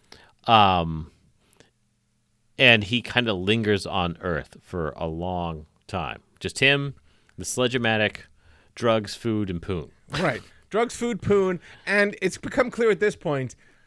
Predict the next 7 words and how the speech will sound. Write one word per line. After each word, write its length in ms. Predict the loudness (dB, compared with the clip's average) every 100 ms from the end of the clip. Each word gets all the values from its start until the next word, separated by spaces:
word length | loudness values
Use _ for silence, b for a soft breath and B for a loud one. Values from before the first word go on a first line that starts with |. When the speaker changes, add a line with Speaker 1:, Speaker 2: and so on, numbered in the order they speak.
| b b -2
Speaker 2:
um, 580 | 0 0 -2 -2 -4 -4
these 200 | -4 -4
stupid 440 | -2 -2 0 -2
humans 640 | 0 2 2 2 -2 -6 -8
do 220 | -4 -2
not 240 | 0 -2 -2
understand 960 | -4 -4 -4 -4 -2 0 -2 -4 -8